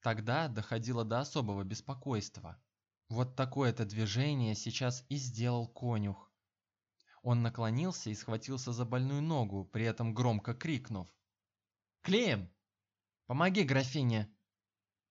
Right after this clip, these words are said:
Клима долго звать не пришлось. Он тут же в три прыжка преодолел расстояние между собой и Бияской и, улыбаясь графине, помог ей спуститься с лошади.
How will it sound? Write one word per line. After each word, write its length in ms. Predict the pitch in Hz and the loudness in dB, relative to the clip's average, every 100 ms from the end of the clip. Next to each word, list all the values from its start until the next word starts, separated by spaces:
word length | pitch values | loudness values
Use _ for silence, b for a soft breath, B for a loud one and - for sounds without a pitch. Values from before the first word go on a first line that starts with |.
| _ _ _ - | _ _ _ -6
Клима 380 | 123 196 196 | -4 -2 0
долго 360 | 156 156 165 156 | 2 2 2 0
звать 300 | 143 160 139 | 0 0 0
не 100 | 151 | -4
пришлось. 800 | 147 151 - 175 143 104 - - _ | -2 -4 -2 0 0 -2 -6 -16 _
Он 260 | - 127 117 | 0 2 2
тут 220 | 139 131 | 2 0
же 140 | 101 104 | 0 -2
в 60 | |
три 200 | - 120 | -2 -4
прыжка 420 | 117 117 - 127 | -2 -2 -2 0
преодолел 540 | 107 - 104 110 117 104 | 0 -2 -2 0 0 -2
расстояние 640 | 104 - 120 117 107 101 | -4 -4 -2 -2 0 -2
между 320 | 101 104 101 | -2 -4 -6
собой 360 | 104 131 120 107 | -8 -4 -4 -4
и 140 | - | -6
Бияской 760 | 107 98 101 160 170 - 101 92 B B B | -6 -4 -4 -4 -6 -6 -8 -8 B B B
и, 340 | 123 120 104 101 | -2 0 0 -2
улыбаясь 560 | 120 123 131 120 104 | -2 0 2 2 0
графине, 600 | 95 101 98 156 175 131 92 - | -2 -6 -4 -2 0 -2 -4 -10
помог 400 | - 101 101 143 | -6 -2 -2 -2
ей 140 | 127 131 | -2 -4
спуститься 640 | - 123 - - 113 - | -4 -6 -4 -6 -6 -6
с 120 | 123 | -6
лошади. 640 | 135 120 95 101 90 95 | -4 -2 -4 -6 -8 -8